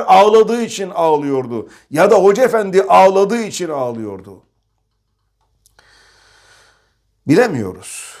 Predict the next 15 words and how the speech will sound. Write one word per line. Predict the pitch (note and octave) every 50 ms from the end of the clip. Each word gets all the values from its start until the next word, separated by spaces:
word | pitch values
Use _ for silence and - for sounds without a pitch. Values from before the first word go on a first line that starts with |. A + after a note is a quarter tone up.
| - - _ _ _
Hoca | C3 C3 A#2+ D3 D3
Efendi'nin | D3 D3 C3 C3 B2+ B2 C3 C#3 C#3+ C#3 B2+
o | B2+ - - C3 -
derin | - C3 B2+ C3 C3+ C#3 B2+ A#2+
ela | - A2+ A2+ A#2+ C3 B2+ B2+
gözleri | B2 A2 B2 A#2+ A#2 F#2+ A2+ A#2+ A#2 A#2 A#2 A2
ne | A#2+ C3
görüyordu? | C3+ B2 B2+ B2 G#2+ A2+ G#2+ G2+ G2 G2 F#2 F#2 G2+ G#2+ A2 A2 A2 _ _ _ _ _ _ _ _ _ _ _ _ _ _ _ _ _ _ -
Ruhunda | B2+ D#3 D#3+ D3 D#3 E3+ E3+ E3 F3 D#3
hiç | D3 F#3 F#3+ - - A2+ C3
dinmeyen | F#3+ G3+ F3+ E3 D#3 D3+ D3+ D3 C#3 C#3 C3
nasıl | D3 D#3+ - - F#3 F3 D3+
bir | D3+ D#3 C#3+ D#3 D3+ C3 C#3
ateş | C3+ - - E3 D#3 - -
yanıyordu? | C#3 A#2+ A#2+ A2+ A2 G#2 G2+ G2 F#2+ G#2+ A2+ A#2+ A#2+ A#2+ -